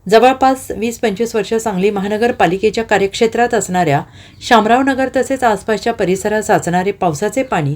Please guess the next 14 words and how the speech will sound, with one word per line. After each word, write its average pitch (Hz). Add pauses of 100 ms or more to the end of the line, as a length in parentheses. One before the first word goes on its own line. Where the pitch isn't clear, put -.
(140)
आणि 185
त्यामुळे 190
होणारी 202
दुर्दशा, 180 (600)
या 247
सर्व 269
गोष्टींचे 240
आवाहन 190
पेलत 151
त्या 202
दृष्टीने 170
प्रयत्न 165
सुरू 156
होते. 131